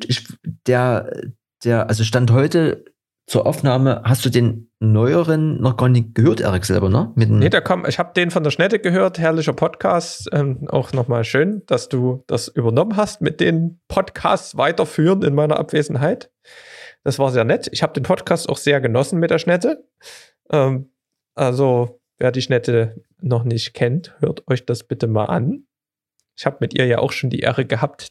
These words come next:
Speaker 2: mit dem sogenannten Knopf im Ohr in der Regie
Speaker 1: Hm.
Speaker 2: zusammen
Speaker 1: Und die
Speaker 2: diese,
Speaker 1: Eins.
Speaker 2: ähm,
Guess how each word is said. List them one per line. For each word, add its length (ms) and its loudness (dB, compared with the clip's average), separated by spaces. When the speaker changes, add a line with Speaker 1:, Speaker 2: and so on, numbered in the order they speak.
Speaker 2:
mit 180 -6
dem 340 -2
sogenannten 600 0
Knopf 320 -2
im 180 -2
Ohr 440 0
in 120 -2
der 200 2
Regie 320 6
Speaker 1:
Hm. 80 0
Speaker 2:
zusammen 460 0
Speaker 1:
Und 40 -20
die 100 4
Speaker 2:
diese, 280 6
Speaker 1:
Eins. 500 2
Speaker 2:
ähm, 100 -4